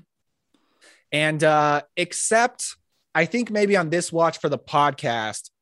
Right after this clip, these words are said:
I liked it a little bit less than I did the last time, simply because I think it's a better movie to watch without thinking too much about it. And that, like, it's a great world to live in. 'Cause you mentioned the visuals, like, it is just a wonderful Star Wars blanket of goodness to wash over you.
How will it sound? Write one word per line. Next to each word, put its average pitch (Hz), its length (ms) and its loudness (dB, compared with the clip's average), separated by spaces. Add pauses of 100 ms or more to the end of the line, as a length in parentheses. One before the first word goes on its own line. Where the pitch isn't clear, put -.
(200)
I 139 120 2
liked 160 260 0
it 160 60 0
a 156 40 -2
little 147 180 -2
bit 131 140 -6
less 127 680 -4
than 123 120 -8
I 117 100 -4
did 117 220 -8
the 110 80 -6
last 107 380 -8
time, 170 300 -4
simply 196 320 -2
because 175 340 -2
I 160 100 -4
think 262 180 -8
it's 277 120 -8
a 190 60 0
better 156 300 0
movie 143 340 -4
to 143 140 -8
watch 131 540 -2 (640)
without 156 340 2
thinking 185 320 -4
too 214 160 -2
much 196 220 0
about 202 340 4
it. 240 240 -2
And 160 220 -4
that, 160 160 0
like, 151 300 0
it's 175 160 -8
a 180 40 -2
great 175 420 -2 (120)
world 123 760 -2
to - 100 -10
live 110 240 -6
in. - 220 -14
'Cause 151 160 -12
you 214 100 -2
mentioned 165 320 -2
the 127 40 -2
visuals, 107 580 -6
like, 113 180 -10
it 151 100 -6
is 139 160 -8
just 147 240 -6
a 127 80 -2
wonderful 160 600 -4
Star 139 440 0
Wars 131 320 -2
blanket 123 560 -6
of 104 200 -12
goodness 120 520 -6
to 120 80 -12
wash 120 400 -4
over 113 200 -4
you. 107 340 -10